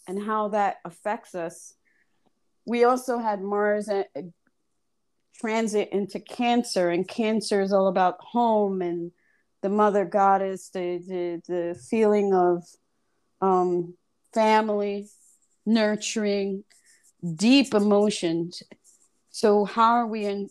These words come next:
being inspired in that sense of our emotions, feelings of home? We're, it's like we've come home to ourselves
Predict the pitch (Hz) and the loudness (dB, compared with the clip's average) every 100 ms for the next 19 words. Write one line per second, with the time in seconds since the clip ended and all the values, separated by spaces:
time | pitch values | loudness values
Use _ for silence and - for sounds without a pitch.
0 | - 214 202 196 180 180 - 208 214 208 | -10 -6 -4 -2 -2 -4 -4 0 2 2
1 | 190 175 180 180 175 - - 185 190 175 | 0 0 -2 -2 -6 -8 -6 -2 -2 -4
2 | 185 180 170 170 _ _ _ _ 185 185 | -2 -2 -2 -6 _ _ _ _ -4 -2
3 | 185 175 185 190 - - 175 165 151 - | -2 0 0 0 -2 -4 -2 0 -2 -8
4 | - - - - _ _ _ _ _ _ | -16 -18 -18 -18 _ _ _ _ _ _
5 | _ _ - 220 202 190 175 165 - - | _ _ -2 2 4 2 0 -4 -6 2
6 | 208 220 202 165 - - - _ - 214 | 4 6 4 2 -6 -20 -20 _ -4 0
7 | 214 220 - - _ - 269 269 294 269 | 2 0 -10 -20 _ -4 -4 0 4 4
8 | 262 233 - 202 247 - - 214 214 202 | 4 -8 -8 -2 0 -2 -4 -2 0 -2
9 | - 226 233 233 226 220 - 202 190 185 | -2 0 2 2 2 0 0 0 2 2
10 | - 190 180 62 71 175 - - | 2 4 4 2 -4 -12 -16 -16